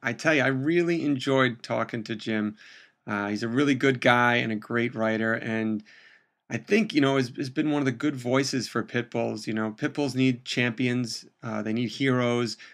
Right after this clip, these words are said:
They need people shouting from the rooftops how great they are and championing the breed to, to get rid of all this bad press they've gotten. And, uh, I really, if you haven't checked out Jim's books, uh, they're a great read. He's a good writer. He weaves a really good story,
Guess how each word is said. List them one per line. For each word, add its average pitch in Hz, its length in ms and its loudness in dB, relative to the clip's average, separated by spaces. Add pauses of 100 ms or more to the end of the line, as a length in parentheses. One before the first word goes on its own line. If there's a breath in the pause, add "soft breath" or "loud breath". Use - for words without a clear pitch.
(180 loud breath)
They 120 80 -4
need 135 220 -4
people 135 520 -2 (540 soft breath)
shouting 139 500 4
from 135 140 -2
the 127 100 2
rooftops 120 640 -2 (120)
how 113 240 0
great 113 320 -2
they 110 160 0
are 107 200 0
and 139 220 -10
championing 110 920 -4
the 120 120 -10
breed 110 500 -2
to, 120 160 -6
to - 160 -8
get 120 180 -8
rid 123 160 0
of 117 120 0
all 113 140 -4
this 110 140 -6
bad 107 300 -4
press 107 300 -2
they've 110 200 -10
gotten. 113 420 -10 (680 loud breath)
And, 107 160 -2
uh, 104 220 -4
I 113 60 -4
really, 135 360 4
if 127 100 0
you 120 60 0
haven't 120 240 0
checked 117 300 0
out 110 120 2
Jim's 113 240 -2
books, 113 400 -4 (420 soft breath)
uh, 101 200 -4
they're 110 180 0
a 104 80 -4
great 131 420 2
read. 120 320 0
He's 113 180 -6
a 107 40 -4
good 139 360 -2
writer. 117 340 2
He 104 100 -2
weaves 123 360 0
a 117 60 -2
really 120 320 -2
good 113 220 -4
story, 110 460 -2